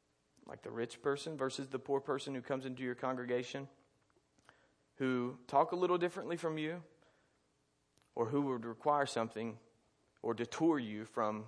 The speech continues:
where your agenda, uh, is going. Uh, in conclusion, obviously, from, from this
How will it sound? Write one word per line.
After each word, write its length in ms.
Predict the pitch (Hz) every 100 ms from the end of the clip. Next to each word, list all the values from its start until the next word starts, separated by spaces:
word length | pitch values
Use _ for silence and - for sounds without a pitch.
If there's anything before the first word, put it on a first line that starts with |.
| 127
where 160 | 117 113
your 240 | 113 117
agenda, 600 | - 117 110 104 104 110 - - _ 101
uh, 120 | 101 -
is 160 | 107
going. 360 | - 113 98 95 - _ _ _ _ _ - -
Uh, 100 | 110
in 180 | 113 151
conclusion, 640 | 156 135 165 165 180 165
obviously, 420 | 147 139 143 165 160
from, 280 | 139 135
from 220 | 131 127 123
this 300 | 139 -